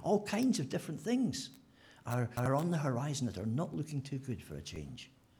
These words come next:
Now, as we look forward into all of that, <laughs> we need to look at our own lives as well and say, "Well, where are the stresses going to come? Where are the difficulties going to be? What can we see that's going to be tough for us as individuals, as a family, as a church?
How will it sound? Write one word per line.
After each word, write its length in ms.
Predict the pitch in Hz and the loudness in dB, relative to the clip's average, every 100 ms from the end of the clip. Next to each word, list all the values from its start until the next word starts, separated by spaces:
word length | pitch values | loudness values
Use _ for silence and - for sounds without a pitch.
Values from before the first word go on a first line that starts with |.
| - - - - | -20 -20 -12 -4
Now, 60 | |
as 120 | 101 101 | -2 2
we 140 | 135 | 2
look 180 | 139 135 | 2 0
forward 440 | - 113 98 87 | -2 0 0 -2
into 300 | - 95 107 | -2 -2 -2
all 240 | - 101 101 | -4 -2 -2
of 100 | 85 | -4
that, 320 | 80 73 - - - | -4 -6 -8 -12 -12
<laughs> 600 | 80 - - - - - | -10 -10 -14 -18 -20 -4
we 80 | 156 | 0
need 160 | 156 143 | 0 2
to 80 | |
look 200 | 131 131 | 4 4
at 80 | 139 | 4
our 80 | 117 | 4
own 140 | 123 | 6
lives 260 | 120 101 85 | 4 2 0
as 120 | 82 | -4
well 180 | 90 78 | -2 -2
and 100 | 87 | -2
say, 100 | 101 | -2
"Well, 140 | 107 | 0
where 180 | 131 240 | 2 2
are 80 | 233 | 2
the 100 | 165 | 2
stresses 460 | 127 - 107 - 95 | -2 -2 -2 -4 -4
going 220 | 92 90 | -4 -4
to 80 | 87 | -4
come? 240 | - 76 - - - - - - - - | -8 -8 -10 -20 -20 -20 -20 -20 -10 0
Where 100 | 220 | 4
are 60 | 185 | 6
the 80 | |
difficulties 600 | 151 160 160 - 110 101 | 6 4 2 0 -2 -2
going 200 | - 101 95 | -2 -2 -2
to 80 | |
be? 220 | 90 92 - - - | -2 -4 -4 -10 0
What 180 | 220 - | 0 6
can 120 | 208 | 6
we 100 | 180 | 6
see 220 | - 180 | 6 4
that's 160 | 107 - | 2 2
going 140 | 135 | 2
to 60 | 120 | 2
be 80 | |
tough 260 | 120 170 151 | 2 0 -2
for 200 | - 147 - | -4 -6 -2
us 480 | 170 139 - - - - - | -2 -2 -6 -10 -12 -12 -6
as 160 | - 135 | 0 4
individuals, 640 | 156 156 156 165 156 104 - - | 4 4 4 2 2 0 -2 -2
as 180 | 147 156 | 2 4
a 60 | |
family, 480 | 151 156 175 143 95 - - | 2 2 2 2 0 -2 0
as 160 | 151 | 2
a 60 | 151 | 2
church? 540 | - 165 151 - - | 2 2 2 -2 -6